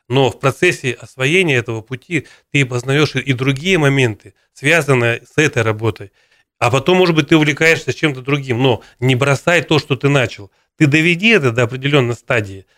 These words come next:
чтобы это уже у тебя было частью тебя, может быть, частью твоего дела, и иди дальше развивайся.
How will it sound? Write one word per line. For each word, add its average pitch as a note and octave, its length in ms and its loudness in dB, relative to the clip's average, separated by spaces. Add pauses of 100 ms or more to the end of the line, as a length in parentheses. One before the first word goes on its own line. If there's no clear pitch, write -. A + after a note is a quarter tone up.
(140)
чтобы C#3+ 320 0
это E3 300 0
уже D#3 300 2
у C#3+ 80 4
тебя C#3 240 -2
было C3+ 280 2
частью D3+ 460 -2
тебя, C#3+ 500 -2 (240)
может C3 180 0
быть, A#2+ 100 -4
частью C#3 280 0
твоего B2+ 300 4
дела, B2 240 2
и A#2 240 -8
иди A#2+ 160 -12
дальше C#3 380 0
развивайся. G#2+ 500 -6